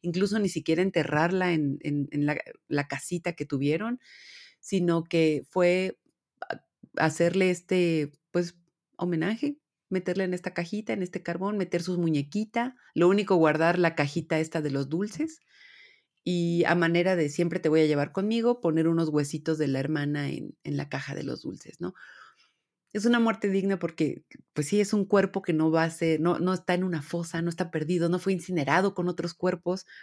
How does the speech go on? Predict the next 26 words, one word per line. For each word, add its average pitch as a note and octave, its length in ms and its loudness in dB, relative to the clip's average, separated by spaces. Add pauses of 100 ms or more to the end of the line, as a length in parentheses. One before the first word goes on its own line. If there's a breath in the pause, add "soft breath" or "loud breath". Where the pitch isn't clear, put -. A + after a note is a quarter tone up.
(340 loud breath)
Y F3 80 0
me E3 140 2
dije, E3+ 480 -2
"Ay, E3 280 4 (120)
dignidad D#3 640 0
hasta F3+ 220 -4
el C#3+ 100 0
último D3+ 340 -2
momento". A#2+ 480 -6
O - 60 -4
sea, D#3 180 -4
de D#3 140 0
verdad, E3 360 -2
qué F#3+ 120 0
dolor, D#3+ 480 4
o D3 60 -2
sea, D#3 120 -4
una E3 160 -2
dignidad D#3+ 520 0
con D3+ 320 -4
D C3+ 140 4
de D#3 100 6
dolor, C3+ 440 4
<laughs> - 20 -20
casi, F#3+ 260 0
casi. - 800 0